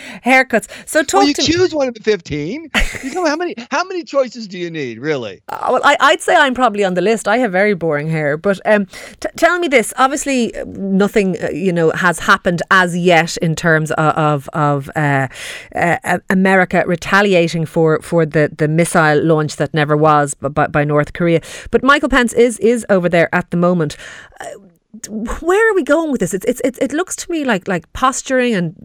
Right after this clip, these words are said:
Speaker 1: people sizing up to each other. Uh, this can only end badly.
Speaker 2: Uh, y-, I mean, if there's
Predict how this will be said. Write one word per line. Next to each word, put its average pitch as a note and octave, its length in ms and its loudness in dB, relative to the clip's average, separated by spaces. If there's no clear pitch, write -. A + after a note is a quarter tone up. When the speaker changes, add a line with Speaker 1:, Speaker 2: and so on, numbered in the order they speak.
Speaker 1:
people G3 220 -2
sizing G3+ 540 -2
up G3+ 100 -8
to - 80 -6
each A#3+ 100 -4
other. A#3 200 2
Uh, - 520 -18
this B3 240 -4
can F#4 140 -6
only F4 260 -2
end F#3+ 280 -2
badly. F#3+ 480 -2
Speaker 2:
Uh, C4 180 -8
y-, D3+ 300 -14
I E3 100 -2
mean, E3+ 180 -4
if D3+ 200 -6
there's C3 360 -6